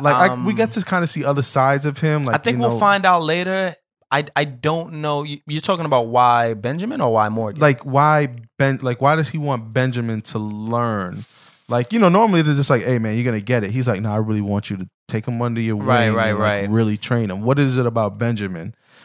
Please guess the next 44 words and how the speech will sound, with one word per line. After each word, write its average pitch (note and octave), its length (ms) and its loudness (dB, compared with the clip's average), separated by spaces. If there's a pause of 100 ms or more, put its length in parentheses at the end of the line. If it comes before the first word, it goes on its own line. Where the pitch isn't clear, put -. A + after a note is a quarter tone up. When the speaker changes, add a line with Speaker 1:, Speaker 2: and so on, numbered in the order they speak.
(240)
Speaker 1:
You B2 160 0
know B2 80 4
what A#2 80 4
I - 20 2
mean? A#2 320 0
We, B2+ 160 4
Speaker 2:
It's C#3+ 100 4
Speaker 1:
we D#3+ 60 4
Speaker 2:
probably G#3+ 300 4
somebody's D#3 560 0
kid C3 400 -2
Speaker 1:
Ex-, B2+ 180 4
Speaker 2:
who C3 140 0
he C3 160 0
was C#3 180 4
in A#2 60 4
Speaker 1:
yeah. G#2+ 100 2
Speaker 2:
love. A#2 220 0
You B2 100 -6
know, A#2+ 100 -2
maybe B2 320 -4
somebody A#2+ 520 0
that A2 220 0
he B2+ 180 -4
was. A2+ 400 -2
It, C3+ 160 -4
it, D3+ 220 -2
yo, E3+ 240 0
it B2+ 100 0
might F3 240 -8
be. F3+ 260 -10 (180)
I'm A#2 200 -12
definitely. B2 360 -6
Well, G#2 320 -6
no, G#2 80 -10
I'm A#2+ 140 -6
wilding. G2 320 -2
I'm G2+ 100 -10
not A2+ 140 -6
gonna G#2 140 -12
say G2+ 160 -8
it's F#2+ 80 -14
his F#2+ 160 -14
son. G2 340 -8